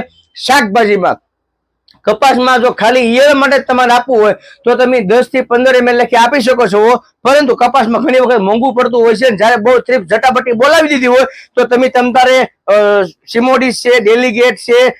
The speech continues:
ટ્રેસર છે, ગ્રાસિયા છે કે લાનેવો પણ તમે કપાસમાં થ્રિપ્સ ઝટાપટી બોલાવી ગઈ હોય ત્યારે પણ તમે આનો ઉપયોગ કરી શકો છો. જો ભાવની વાત કરીએ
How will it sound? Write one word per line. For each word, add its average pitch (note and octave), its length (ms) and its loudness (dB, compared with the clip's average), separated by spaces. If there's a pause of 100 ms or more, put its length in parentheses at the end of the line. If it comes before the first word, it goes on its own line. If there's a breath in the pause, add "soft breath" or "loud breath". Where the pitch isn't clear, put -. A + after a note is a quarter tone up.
(240 loud breath)
ટ્રેસર A#3+ 400 0
છે, A#3 200 0
ગ્રાસિયા A#3 500 0
છે A3+ 200 0
કે A#3 80 0
લાનેવો A#3 420 0
પણ A#3+ 180 -2
તમે B3 260 -2 (220 soft breath)
કપાસમાં A#3 500 0
થ્રિપ્સ A#3+ 440 -6
ઝટાપટી B3 380 -2
બોલાવી C4+ 320 2
ગઈ C4 120 2
હોય A#3 100 2
ત્યારે B3+ 200 0
પણ A#3+ 180 -2
તમે B3 140 0
આનો A#3+ 120 0
ઉપયોગ C4+ 340 0 (260)
કરી A#3+ 200 0
શકો A#3 240 2
છો. F3+ 300 0 (1000)
જો A#3 120 2
ભાવની A#3 400 2
વાત C4 240 2
કરીએ A#3+ 340 2